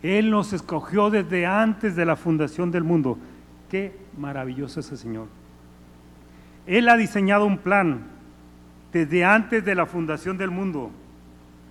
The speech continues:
para que le conozcamos, para que fuésemos santos delante de Él, sin mancha.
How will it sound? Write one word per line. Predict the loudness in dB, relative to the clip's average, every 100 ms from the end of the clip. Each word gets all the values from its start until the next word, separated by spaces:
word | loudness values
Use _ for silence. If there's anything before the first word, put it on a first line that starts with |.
| -20 -20 -20 -20 -20 -20 -20 -20 -16 -6
para | -4 -4 -6
que |
le | -10 -8
conozcamos, | -6 -8 -6 -4 -2 -4 -10 -18 -20 -20 -20 -20 -20 -20 -20 -20 -20 -20 -8
para | -6 -6 -12
que |
fuésemos | -12 -8 -8 -6 -6 -6
santos | -6 -6 -8 -14
delante | -10 -8 -8 -10 -12
de | -10 -10
Él, | -12 -18 -20 -20 -20 -20
sin | -16 -10 -6
mancha. | -6 -6 -12